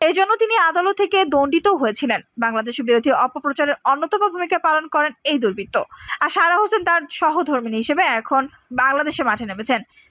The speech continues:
জিল্লুর রহমান, রাজাকারের আরেক নিকটজন জিল্লুর রহমান, তৃতীয় মাত্রার উপস্থাপক। জিল্লুর রহমান নিজেও তার YouTube চ্যানেলে সরকারের বিরুদ্ধে নানা রকম অপ-, আপত্তিকর বিষেধাগার করেছেন। তার তৃতীয় মাত্রা হলো মতলবী এবং সুনির্দিষ্ট লক্ষ্য হাসিলের জন্য।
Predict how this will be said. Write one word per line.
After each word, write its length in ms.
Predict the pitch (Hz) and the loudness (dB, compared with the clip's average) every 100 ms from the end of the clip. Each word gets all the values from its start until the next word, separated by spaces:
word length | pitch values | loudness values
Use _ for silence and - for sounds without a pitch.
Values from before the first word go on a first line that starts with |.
| - | -2
জিল্লুর 240 | 269 233 | 0 2
রহমান, 320 | 226 233 214 - - | 0 0 -2 -6 -4
রাজাকারের 600 | 262 277 320 359 381 359 | 0 2 0 2 2 2
আরেক 420 | 285 302 349 392 _ _ - | 2 2 0 -2 _ _ -12
নিকটজন 720 | 311 330 370 349 277 269 330 | -4 -2 2 0 2 0 0
জিল্লুর 300 | 285 254 220 | -2 0 2
রহমান, 320 | 247 233 208 | 2 0 -2
তৃতীয় 340 | 233 320 370 359 | -2 0 2 2
মাত্রার 360 | 277 262 277 165 | 0 0 -2 -2
উপস্থাপক। 600 | - 247 240 185 208 202 - - - | -4 -4 -4 -4 -4 -8 -14 -18 -2
জিল্লুর 300 | 330 349 359 | 2 4 4
রহমান 340 | 349 349 370 | 4 2 -2
নিজেও 380 | 302 277 320 330 | -2 -4 0 2
তার 200 | 269 240 - - | 2 -2 -4 -2
YouTube 340 | 285 311 381 | 0 2 2
চ্যানেলে 360 | 359 349 339 370 | 0 0 0 0
সরকারের 420 | 392 254 240 254 | 0 -2 0 0
বিরুদ্ধে 260 | 254 247 277 | 2 0 0
নানা 200 | 247 247 | 0 0
রকম 240 | 277 320 | -2 2
অপ-, 420 | 277 269 349 392 392 _ _ - | 0 2 2 2 -2 _ _ 0
আপত্তিকর 680 | 285 294 381 381 381 403 | 0 0 -2 -2 0 0
বিষেধাগার 600 | 311 302 330 254 233 240 320 - | 0 -2 0 -2 0 -2 -2 -6
করেছেন। 380 | - 240 226 240 202 - - | -2 -2 0 -2 -2 -14 -8
তার 140 | - 285 | -4 -2
তৃতীয় 260 | 359 359 392 | -2 2 2
মাত্রা 320 | 349 330 339 339 | 2 2 0 0
হলো 240 | 349 415 392 _ - | 2 2 0 _ -6
মতলবী 500 | 277 277 277 339 381 | 0 0 2 0 2
এবং 240 | 359 254 247 | 2 2 0
সুনির্দিষ্ট 460 | 349 349 311 - | -2 -2 -4 -2
লক্ষ্য 360 | 277 247 240 370 | 0 0 0 0
হাসিলের 440 | 339 294 247 226 | 0 -2 -4 -4
জন্য। 320 | 226 208 214 | -4 -2 -2